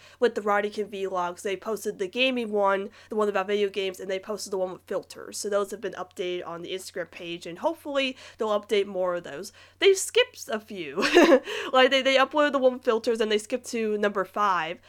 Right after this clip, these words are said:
I guess because, you know, one was about Christmas and one was about New Year, so they're like, "Let's save those for later." But it's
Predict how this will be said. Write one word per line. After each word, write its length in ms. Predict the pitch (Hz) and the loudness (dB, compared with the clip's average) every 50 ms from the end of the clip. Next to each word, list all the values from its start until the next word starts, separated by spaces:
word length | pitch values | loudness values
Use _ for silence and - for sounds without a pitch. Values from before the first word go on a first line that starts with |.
| - - - - - - | -20 -20 -20 -20 -10 -2
I 120 | - 220 214 | 2 2 4
guess 220 | 208 226 214 208 | 4 2 0 0
because, 500 | 226 226 214 - 214 208 202 190 190 196 | -4 -8 -2 2 4 4 4 4 0 0
you 60 | 196 | 0
know, 80 | 190 190 | 0 0
one 260 | 185 196 196 190 190 | 0 0 0 0 0
was 100 | 196 196 | -2 -6
about 300 | 190 - 196 185 - - | -4 -4 -6 -6 -8 -10
Christmas 420 | - - 277 269 262 - 247 214 214 | -6 0 0 0 2 2 0 0 0
and 80 | 214 | 0
one 100 | 208 208 | 0 0
was 100 | 202 196 | -2 -2
about 180 | 202 190 180 185 | -2 -2 -2 0
New 100 | 196 208 | 0 0
Year, 280 | 214 202 196 190 185 | 0 2 0 0 -2
so 100 | 180 - | -2 -4
they're 120 | 190 190 185 | -2 -2 0
like, 220 | 180 180 185 185 | 0 0 -2 -2
"Let's 220 | - 359 359 - - | -2 -4 -4 -2 2
save 220 | 349 320 311 254 | 2 4 6 8
those 180 | 269 247 226 220 | 8 6 6 4
for 180 | - 220 196 | 0 0 0
later." 380 | 190 196 190 190 180 170 147 160 | 2 2 2 2 2 -2 -4 -8
But 220 | 208 226 240 262 | -4 -2 2 2
it's 200 | 427 508 - - | 2 2 6 6